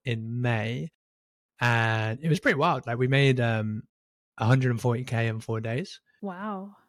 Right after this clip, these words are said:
Speaker 1: Which was, yeah, which was class. Like, I, I did not expect that. I was expecting it to be, like, a
Speaker 2: <laughs>
Speaker 1: ten X result.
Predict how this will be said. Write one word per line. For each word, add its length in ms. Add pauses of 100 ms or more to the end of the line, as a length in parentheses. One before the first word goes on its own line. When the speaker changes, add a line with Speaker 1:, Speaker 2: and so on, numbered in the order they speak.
(160)
Speaker 1:
Which 160
was, 160
yeah, 300
which 180
was 100
class. 300
Like, 140
I, 280
I 60 (140)
did 160
not 120
expect 320
that. 140
I 100
was 120
expecting 340
it 60
to 120
be, 80
like, 160
a 40
Speaker 2:
<laughs> 120
Speaker 1:
ten 100
X 240
result. 380